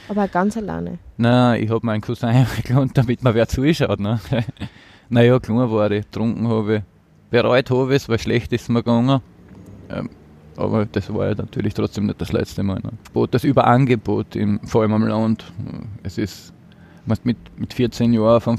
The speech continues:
Speaker 2: Dorffest einen Rausch hast, sagt keiner was. Es sagt keiner was. Wenn du zum Heurigen kommst und dann Tabler holst, es sagt keiner was. Es war zu einfach. Es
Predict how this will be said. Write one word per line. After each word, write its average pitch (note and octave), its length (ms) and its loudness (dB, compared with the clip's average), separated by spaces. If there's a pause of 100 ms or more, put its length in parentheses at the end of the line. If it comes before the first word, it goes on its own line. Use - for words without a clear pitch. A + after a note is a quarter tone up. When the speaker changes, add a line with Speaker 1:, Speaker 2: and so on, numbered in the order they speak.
(140)
Speaker 2:
Dorffest A2 540 0
einen A#2+ 120 2
Rausch A#2 320 2
hast, A#2 240 -4
sagt G#2+ 160 -8
keiner A#2 340 -6
was. - 320 -14 (100)
Es - 180 -14
sagt G2 180 -10
keiner - 320 -8
was. - 240 -14
Wenn B2 80 2
du - 80 -8
zum A#2+ 180 0
Heurigen A#2+ 380 4
kommst B2 340 0
und A2 160 -2
dann G#2+ 180 2
Tabler A2+ 380 4
holst, A2 300 0 (560)
es - 160 -2
sagt - 180 0
keiner F#2+ 320 -2
was. - 240 -10 (1000)
Es - 140 -10
war D3 140 6
zu E3+ 180 6
einfach. F3+ 540 2
Es - 300 -4